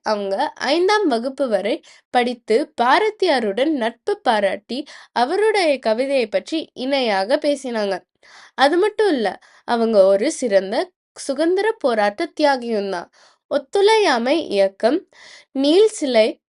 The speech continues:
அகற்றும் போராட்டம், உப்பு சத்தியாகிரக போராட்டம், தனிநபர் சத்தியாகிரக போராட்டம், இப்படி எல்லா போராட்டத்திலையும் ஆண்களுக்கு இணையாக கலந்து கொண்டு சிறைக்கும் போய் வந்த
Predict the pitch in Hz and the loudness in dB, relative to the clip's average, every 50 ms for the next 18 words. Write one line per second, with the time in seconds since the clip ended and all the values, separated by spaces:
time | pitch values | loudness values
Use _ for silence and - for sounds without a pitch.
0 | _ - 220 226 285 302 302 - - 415 440 494 - _ _ - - 233 214 196 | _ -6 0 4 4 4 4 2 -2 -2 -2 -4 -8 _ _ -4 -2 0 0 0
1 | 185 180 - - - 196 247 320 - _ _ _ _ _ _ - 277 294 277 _ | 0 -2 -4 -2 -2 -2 -2 -2 -8 _ _ _ _ _ _ -6 -6 -6 -4 _
2 | - 440 453 440 - 349 277 262 _ - 311 311 311 311 320 311 302 330 349 339 | 2 2 2 2 2 -2 -2 -2 _ 2 2 2 2 2 0 0 0 0 -4 -4
3 | - 285 233 208 190 180 175 _ - 233 277 339 - _ _ - - _ _ - | -2 -2 0 0 0 -2 -4 _ -8 -6 -6 -6 -10 _ _ -20 -20 _ _ -4
4 | 277 277 302 349 415 427 453 453 427 359 311 294 - 262 240 - - 302 285 285 | -2 0 2 2 2 2 2 0 0 -2 -4 -2 -4 -6 -4 -2 0 2 2 2
5 | 285 285 285 277 285 311 302 - 247 220 208 185 185 _ - 208 269 311 _ _ | 2 0 0 2 0 -2 0 0 -2 0 -2 -2 -4 _ -6 -6 -6 -6 _ _
6 | - - _ _ - 285 269 269 285 285 294 262 247 240 269 339 453 494 480 466 | -20 -20 _ _ -8 -8 -6 -6 -4 -2 0 0 0 0 0 2 2 2 2 2
7 | - 294 254 240 240 233 220 226 202 196 196 - 202 190 185 190 240 311 330 - | 0 0 0 2 0 0 -2 0 -2 -2 -2 -2 -6 -6 -4 -4 -4 -6 -8 -8
8 | - 233 254 302 349 381 392 440 427 427 427 - - - - 233 254 277 320 370 | -4 -2 0 0 2 2 2 2 2 2 0 -4 -18 -12 -8 -6 -2 -2 0 0
9 | 370 370 370 381 392 427 427 415 - 302 269 262 262 269 262 269 269 240 208 196 | 0 0 0 0 -2 -4 -4 -2 -2 -2 0 0 -2 -4 -4 -6 -4 -4 -4 -4
10 | 185 190 220 277 - - - - - - - - _ _ _ _ _ _ _ _ | -4 -4 -4 -4 -4 -6 -18 -20 -20 -20 -20 -20 _ _ _ _ _ _ _ _
11 | _ _ _ _ _ _ _ _ _ - 233 - - 294 269 262 294 - - - | _ _ _ _ _ _ _ _ _ -18 -10 -4 0 4 6 6 4 4 2 0
12 | 440 453 453 415 _ - 294 262 277 294 269 233 214 214 208 269 320 - | 0 0 0 -2 _ 0 2 4 4 2 2 0 -2 -2 0 -2 -2 -2